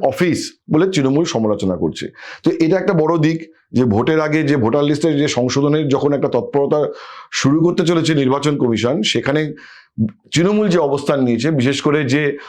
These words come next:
অভিষেক বন্দ্যোপাধ্যায়রা ডাইরেক্টলি বলছেন যে পশ্চিমবঙ্গে এসআইআর হবে না, তো এই জায়গায় প্রাইম মিনিস্টার কি কিছু বলবেন? দুই, গতকাল আমরা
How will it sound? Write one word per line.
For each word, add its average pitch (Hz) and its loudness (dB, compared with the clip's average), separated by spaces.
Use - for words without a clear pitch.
অভিষেক 151 2
বন্দ্যোপাধ্যায়রা 160 0
ডাইরেক্টলি 147 0
বলছেন 147 0
যে 156 0
পশ্চিমবঙ্গে 143 0
এসআইআর 139 0
হবে 143 0
না, 120 0
তো - 2
এই 175 2
জায়গায় 196 0
প্রাইম 143 2
মিনিস্টার 165 0
কি 185 0
কিছু 175 0
বলবেন? 170 2
দুই, 165 4
গতকাল 165 2
আমরা 190 2